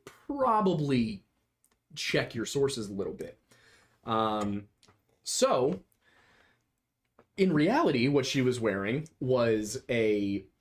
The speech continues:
white either jersey blouse, which doesn't make a ton of sense that you'd be wearing a blouse, uh,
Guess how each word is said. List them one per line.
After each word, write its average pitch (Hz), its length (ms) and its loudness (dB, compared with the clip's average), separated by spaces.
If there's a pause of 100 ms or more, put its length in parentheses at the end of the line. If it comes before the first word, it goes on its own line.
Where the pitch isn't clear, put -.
(160)
white 127 520 -2
either 117 460 0
jersey 170 580 -2
blouse, 240 680 -4 (500)
which - 180 -2
doesn't 165 240 0
make 135 120 0
a - 40 -8
ton 127 120 -4
of 110 60 -4
sense 110 240 -4
that 113 80 -2
you'd 107 100 0
be 110 80 0
wearing 107 240 -2
a 92 40 -8
blouse, 98 560 -6 (840)
uh, 101 300 -4